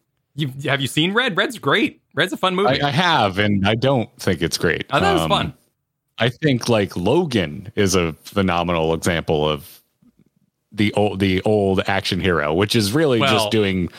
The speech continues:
Speaker 2: True Grit all over again.
Speaker 1: Yeah, I don't
Speaker 2: You got
Speaker 1: wanna
Speaker 2: the old hero that does not want to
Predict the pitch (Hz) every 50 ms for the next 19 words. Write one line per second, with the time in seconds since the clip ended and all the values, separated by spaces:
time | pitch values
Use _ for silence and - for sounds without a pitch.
0 | - - - - 135 127 107 95 107 107 92 85 - - - - _ _ _ _
1 | - 120 117 113 107 104 98 87 98 92 87 82 80 85 73 69 71 - 151 147
2 | 143 95 95 110 - - 185 214 196 160 160 156 - 101 101 107 120 127 127 127
3 | 120 104 127 120 113 110 110 107 107 104 98 101 85 78 107 98 90 98 98 110
4 | 120 123 - - 113 113 113 - - - 117 110 107 104 101 101 101 95 95